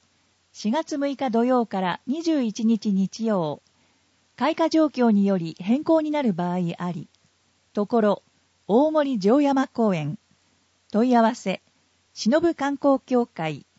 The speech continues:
忍ぶ支所内。電話、五四五の二一七零。写真が掲載されています。ワクワク福島インスタ大賞二千十八春。シテ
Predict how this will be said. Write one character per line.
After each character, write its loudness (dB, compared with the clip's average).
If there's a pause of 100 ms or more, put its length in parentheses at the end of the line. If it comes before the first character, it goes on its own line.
(120)
忍 0
ぶ -2
支 -10
所 -2
内。 -2 (760)
電 6
話、 6 (220)
五 6
四 2
五 4
の 2
二 0
一 -6
七 2
零。 -4 (1700)
写 -6
真 -10
が -6
掲 -8
載 -6
さ -6
れ -4
て -6
い -4
ま -4
す。 -18 (960)
ワ 0
ク 0
ワ 6
ク 0
福 -2
島 -2
イ -2
ン -6
ス -12
タ 0
大 -2
賞 0
二 0
千 -2
十 0
八 -6
春。 -6 (640)
シ -18
テ -4